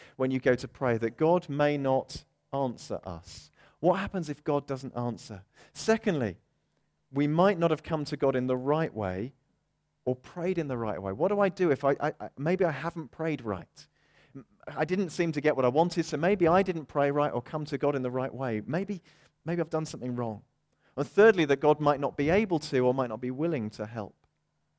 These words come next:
Those three things I think Jesus is tackling in this. One, that God might not answer.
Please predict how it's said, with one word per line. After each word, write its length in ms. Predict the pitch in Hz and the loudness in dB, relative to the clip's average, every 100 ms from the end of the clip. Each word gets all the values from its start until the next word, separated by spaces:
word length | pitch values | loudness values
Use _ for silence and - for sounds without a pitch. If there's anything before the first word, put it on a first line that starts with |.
| _ _ _ - | _ _ _ -2
Those 200 | 156 165 | 0 0
three 220 | - 160 | 0 0
things 340 | 156 156 120 110 | 2 0 0 -2
I 60 | |
think 200 | 127 110 | -4 -6
Jesus 260 | 135 123 117 | -4 -4 -4
is 120 | 110 | -10
tackling 340 | - 139 139 | -6 -8 -4
in 60 | 113 | -6
this. 120 | 104 | -2
One, 240 | 127 165 160 | 2 2 2
that 100 | 135 | 2
God 180 | 131 | 0
might 180 | 123 110 | 2 -2
not 140 | 107 107 | -2 -4
answer. 400 | 104 - 110 | -6 -4 -6